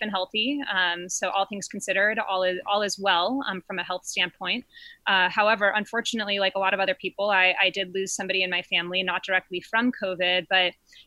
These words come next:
anyone that experiences a loss at this time knows that it's a particularly difficult, uh, time to lose somebody, given, given the circumstances we're all in. Uh,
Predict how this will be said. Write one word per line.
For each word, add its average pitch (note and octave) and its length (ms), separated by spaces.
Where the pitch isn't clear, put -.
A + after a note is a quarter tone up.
anyone A#3 280
that G#3+ 100
experiences G3+ 640
a F#3+ 60
loss F3+ 420
at G#3 120
this F#3+ 140
time G3 340
knows F#3+ 300
that F#3 160
it's - 320
a - 60
particularly G3+ 680
difficult, F3+ 540
uh, F3 240
time F3+ 280
to F3+ 120
lose F3 220
somebody, E3 300
given, E3+ 440
given F#3 160
the E3+ 60
circumstances - 640
we're F3+ 100
all F3 160
in. F3 300
Uh, G#3 260